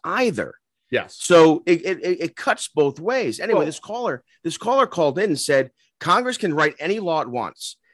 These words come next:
Speaker 1: uh, and that's how you make rights." And I said, "No." I said, "Well, Congress, of course, can write any law it wants, but the court could strike it down."
Speaker 2: Right,
Speaker 1: And
Speaker 2: as
Speaker 1: I
Speaker 2: it has
Speaker 1: s-, and
Speaker 2: many times.
Speaker 1: Or, or some member of Congress could do a,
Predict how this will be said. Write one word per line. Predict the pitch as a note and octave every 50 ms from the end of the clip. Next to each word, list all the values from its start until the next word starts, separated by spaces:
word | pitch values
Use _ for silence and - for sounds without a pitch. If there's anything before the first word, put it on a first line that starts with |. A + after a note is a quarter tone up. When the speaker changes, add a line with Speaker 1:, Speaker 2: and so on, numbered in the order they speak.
| _ -
Speaker 1:
uh, | A#2
and | B2 D3+ C#3+
that's | D3+ D#3+ F3+ E3+ -
how | F3
you | D#3+ D3+ D3+ C#3
make | C#3+ C3+ B2 G2
rights." | A#2+ G#2+ F#2+ - - - - - - - _ _ _ _ - C3+
And | D3+
I | D#3+
said, | E3+ E3+ F3+ E3 F3
"No." | A3 G3+ D3 A#2+ C3 E3 G3+ G3+ _ _ - - _
I | - - F3
said, | E3 F#3
"Well, | E3+ D#3+ -
Congress, | - G#3 A3+ B3+ A#3+ G3+
of | F3 D#3 -
course, | - F3+ D#3 C#3
can | - - F#3+ E3
write | D3 C#3+ C3
any | B2 C3+
law | B2 B2 A#2+ A2+
it | -
wants, | - D#3+ F#3+ F3 C#3 B2 - - _ _ - _ _
but | - E3 D#3
the | D#3
court | - - - G3+ G#3 G3 E3+ -
could | - F3+ D#3+ -
strike | - - - C#3 B2 A2+ -
it | B2+ A#2+ -
down." | G3+ A3 A#3+ B3 G#3 C3+ G#2 F#2 E2 - -
Speaker 2:
Right, | D4+ - - - -
Speaker 1:
And | C3+ D3+
Speaker 2:
as | D#3 D#3
Speaker 1:
I | D#3
Speaker 2:
it | D3+
has | C3
Speaker 1:
s-, | D#3+ E3 D#3
and | C#3+ D3
Speaker 2:
many | C#3+ D3 D#3+ D3+
times. | - A#3+ G#3 F#3 G#2 F2 E2 -
Speaker 1:
Or, | E3+ G#3 C4 B3 G3+ G3 G3 F#3+ _ _ _ -
or | D3+ E3 G#3+ B3 A#3 F#3+ D#3+ D#3
some | - - - F3+ E3+ E3 D3
member | C#3+ D#3+ G#3+ A#3 B3
of | A3+ -
Congress | - E3+ C#3+ C3+ C#3 B2+ C3+ C#3 -
could | - - C#3 B2 C3+
do | D3 D3
a, | C#3 C3 C3 A#2